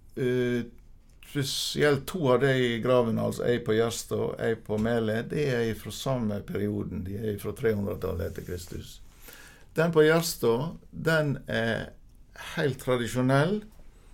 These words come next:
Altså, det er da ei branngrav, og der liket var lagt ganske grunt. Mens den på Mæle, den er nå for det første ei ufattelig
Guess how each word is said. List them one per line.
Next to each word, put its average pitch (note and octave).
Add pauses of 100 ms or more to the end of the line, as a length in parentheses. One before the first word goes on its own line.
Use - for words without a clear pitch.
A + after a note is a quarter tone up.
(1200)
Altså, A#2
det B2
er A2+
da A#2
ei A2
branngrav, A#2
og A2
der G#2+ (140)
liket A2
var G2+
lagt - (200)
ganske G#2+
grunt. F#3+ (760)
Mens C3+
den D#3+
på C#3+
Mæle, C3+ (180)
den C3+
er B2+
nå B2+
for A#2+
det A#2
første B2+ (160)
ei A2+
ufattelig G#2+